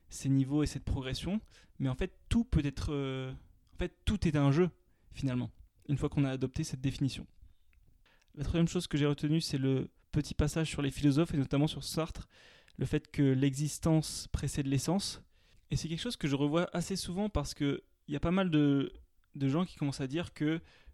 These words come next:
le meilleur moyen de se sentir bien, c'est de faire attention à son corps et de dire que, ben, plutôt que d'essayer d'avoir pas mal de pensées positives, et cetera, la meilleure m-,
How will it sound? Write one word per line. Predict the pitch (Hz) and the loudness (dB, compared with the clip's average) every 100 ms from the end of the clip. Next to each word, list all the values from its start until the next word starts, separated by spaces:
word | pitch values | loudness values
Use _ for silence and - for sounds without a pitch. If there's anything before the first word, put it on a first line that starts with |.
| - | -14
le | - 139 | -4 0
meilleur | 151 165 | 4 4
moyen | 165 175 | 4 2
de | 156 | 2
se | 131 | 0
sentir | - 143 143 | -2 -2 0
bien, | 135 160 208 - - - | 4 4 2 -8 -20 -14
c'est | - - - 151 160 180 - - | -6 -4 2 4 4 0 -8 -14
de | - | -8
faire | 131 139 | -4 -4
attention | - 139 - 165 143 | -4 -4 -2 2 2
à | 135 | 2
son | - | -2
corps | - 170 - - - _ _ - - _ _ | 0 0 0 -16 -20 _ _ -20 -20 _ _
et | 143 | -6
de | 131 131 | -4 -4
dire | 147 180 | -4 -4
que, | - 151 165 | -2 -2 0
ben, | 143 127 123 131 - _ - - | 0 -2 -2 -4 -8 _ -18 -6
plutôt | - 165 | 0 2
que | |
d'essayer | 143 135 151 | 2 0 0
d'avoir | 139 131 139 135 | 2 4 4 4
pas | - | 2
mal | 135 139 | 2 2
de | |
pensées | 135 127 - | 2 0 -2
positives, | - 147 190 - 151 139 | 0 0 0 -2 -2 0
et | 135 | -2
cetera, | 135 143 160 208 - - - - | -2 0 0 -2 -10 -20 -20 -2
la | 135 | 4
meilleure | 151 156 | 6 6
m-, | 151 | 4